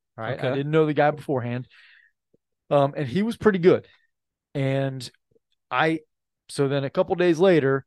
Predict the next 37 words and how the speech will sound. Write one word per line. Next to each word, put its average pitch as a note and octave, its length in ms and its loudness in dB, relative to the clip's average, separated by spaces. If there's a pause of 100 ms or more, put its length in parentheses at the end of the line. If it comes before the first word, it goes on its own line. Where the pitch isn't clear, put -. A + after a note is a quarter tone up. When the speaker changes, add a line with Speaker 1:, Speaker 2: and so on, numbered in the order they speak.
(160)
Speaker 1:
this C#3 140 -12
was B2+ 140 -10
Saturday, D3 720 4
it C3+ 100 4
was, A2+ 400 -8
I A2 80 -8
think, B2+ 180 -6
Monday, C3+ 560 0 (260)
I'm C3+ 220 -4
thinking, C3+ 380 0
"Okay, C#3 240 6
I'm C3 120 0
gonna," C3+ 140 -4
or C#3 160 -2 (120)
actually B2+ 560 -2
Tuesday, B2+ 360 -2 (460)
I'm C#3 160 -2
like, B2+ 300 -2
"Okay, C3+ 340 -2 (100)
I B2 120 -4
gotta C#3+ 180 2
watch C3 520 -2 (720)
the A#2 400 -8
comedy E3+ 380 -4
special C3+ 480 -4
from, A#2+ 500 -4 (120)
from A#2 240 -4
the A2 60 -6
last A#2 280 -4
week B2 220 -2
or A2 120 -8
two C3+ 140 -8
weeks A#2+ 200 -8
ago A#2+ 120 0
or A#2 80 2
whatever." A2+ 260 -2 (160)
Speaker 2:
Yeah. C#3 200 -6